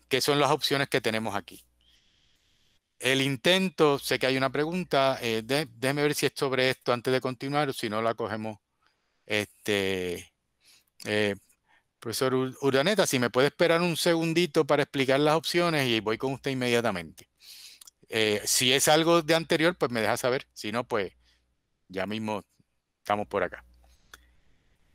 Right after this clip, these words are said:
El intento significa el texto de la pregunta, ¿verdad? Y las contestaciones, las posibles respuestas. Si fue correcta, le diría al estudiante,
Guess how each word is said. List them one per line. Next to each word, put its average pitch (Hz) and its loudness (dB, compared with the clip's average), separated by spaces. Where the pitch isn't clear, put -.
El 156 2
intento 208 4
significa 196 2
el 143 2
texto 208 0
de 165 4
la 156 4
pregunta, 156 0
¿verdad? 135 2
Y 170 2
las 131 2
contestaciones, 139 -2
las 131 0
posibles 127 -4
respuestas. - -8
Si - 0
fue 185 2
correcta, 208 4
le 131 4
diría 135 4
al 160 4
estudiante, 170 -2